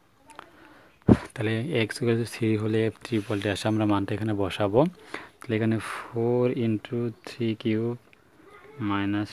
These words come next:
twenty-four into three square plus চুয়াল্লিশ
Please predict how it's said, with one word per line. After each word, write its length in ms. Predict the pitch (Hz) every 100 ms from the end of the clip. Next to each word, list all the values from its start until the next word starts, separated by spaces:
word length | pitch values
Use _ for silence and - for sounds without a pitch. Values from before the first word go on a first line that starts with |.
| -
twenty-four 760 | 117 110 117 107 - 117 117 113 107
into 260 | 104 - 110 104 -
three 220 | - 113 107 -
square 360 | 117 110 131 - - _ _ _ - - 494 453 -
plus 400 | 107 104 104 104 -
চুয়াল্লিশ 600 | - 120 113 110 117 120